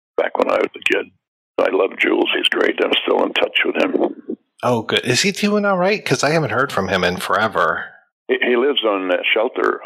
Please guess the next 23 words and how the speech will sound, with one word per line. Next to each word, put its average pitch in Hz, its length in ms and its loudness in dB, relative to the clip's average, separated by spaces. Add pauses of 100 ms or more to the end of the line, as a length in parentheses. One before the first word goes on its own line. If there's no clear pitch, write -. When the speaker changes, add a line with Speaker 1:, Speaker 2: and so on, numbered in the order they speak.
Speaker 1:
Island, 110 300 0
which - 180 -2
is - 120 0
at 104 120 -2
the 95 140 0
end 92 120 -4
of 90 100 -2
Long 90 300 0
Island. 92 360 0
There's - 160 0
another 92 340 0
s-, - 260 0 (180)
tiny 87 300 0
island 87 380 0
out 90 240 -2
there. - 240 -2 (380)
You 98 80 0
take - 240 -2
a 95 40 2
little 85 300 2
ferry 98 240 0
boat - 260 -2
for - 120 0